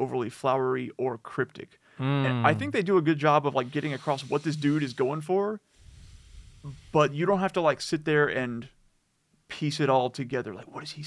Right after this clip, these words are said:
Speaker 1: actually trying to say here? It's very clear to me.
Speaker 2: Yeah,
Speaker 1: But it's,
Speaker 2: that's
Speaker 1: it's really effective.
Speaker 2: That's a really good way of describing it, because he does a real, the, the lyrics have a really good mix of emotion and imagery.
Speaker 1: Yes.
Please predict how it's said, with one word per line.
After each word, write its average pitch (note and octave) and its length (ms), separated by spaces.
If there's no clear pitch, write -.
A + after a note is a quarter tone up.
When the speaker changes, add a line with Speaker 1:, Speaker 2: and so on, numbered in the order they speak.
Speaker 1:
actually B2 280
trying - 200
to - 60
say G#2+ 220
here? F2+ 220
It's G#3 140
very D4 200
clear G#3 220
to A2+ 80
me. C3+ 280
Speaker 2:
Yeah, D3+ 800
Speaker 1:
But C#3+ 180
it's, C#3+ 80
Speaker 2:
that's D#3+ 100
Speaker 1:
it's C#3 100
really G#3 160
effective. - 600
Speaker 2:
That's F3+ 240
a C4 80
really A#3 460
good F#3 260
way D#3+ 480
of C3+ 200
describing B2+ 460
it, A2+ 120
because C#3 220
he D#3+ 120
does G3 200
a G#3 100
real, C#3 440
the, D3+ 140
the D3 140
lyrics G#3+ 380
have D#3 120
a D3 80
really D3+ 360
good D3 520
mix C#3 540
of B2 560
emotion D3+ 840
and C#3 360
imagery. B2 560
Speaker 1:
Yes. - 340